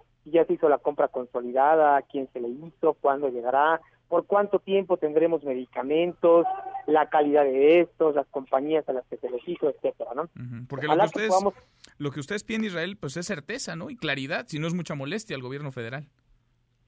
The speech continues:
Speaker 1: Claro, eh, digo, son cosas que deberemos de saber puntualmente
Speaker 2: Ujú.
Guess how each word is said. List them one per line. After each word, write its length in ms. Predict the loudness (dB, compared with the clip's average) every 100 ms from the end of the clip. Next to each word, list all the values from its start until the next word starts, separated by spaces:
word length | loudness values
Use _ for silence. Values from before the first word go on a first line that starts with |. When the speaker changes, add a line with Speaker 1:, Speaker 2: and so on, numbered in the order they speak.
| _
Speaker 1:
Claro, 400 | 2 4 4 0 -4
eh, 140 | -4 -6 -18 -10
digo, 380 | -2 4 4 4
son 160 | 0 0
cosas 240 | 2 0 0
que 140 | -2 2
deberemos 360 | 4 4 2
de 80 | 0
saber 240 | 2 2
puntualmente 640 | 0 -2 2 2 2 0 -2
Speaker 2:
Ujú. 180 | -2 -12